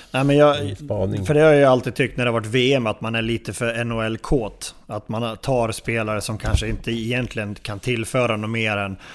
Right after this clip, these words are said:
Speaker 1: än vissa spetsspelare i, i S H L. Men man tar dem bara för att det är N H L. Så har jag i alla fall tyckt
Speaker 2: Mm.
Speaker 1: när det, eh, ja, när Garpen har haft, eh, haft sitt där och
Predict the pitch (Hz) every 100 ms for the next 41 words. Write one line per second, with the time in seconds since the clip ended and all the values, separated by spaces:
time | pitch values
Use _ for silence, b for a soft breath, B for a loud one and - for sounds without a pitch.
0 | B B B 113 123 117 - 110 - -
1 | 120 - - 117 107 104 104 110 - 120
2 | 110 - 131 110 95 110 113 113 151 143
3 | 110 107 110 120 120 107 - 110 101 98
4 | B B B B - 123 123 135 98 98
5 | - - 143 135 117 104 117 123 123 104
6 | 98 - 123 101 98 113 104 110 - _
7 | - - 127 123 120 101 - - 110 104
8 | 104 110 110 107 107 104 101 - - 98
9 | 95 85 b b b b b b b b
10 | b b - 101 - 107 - - 117 -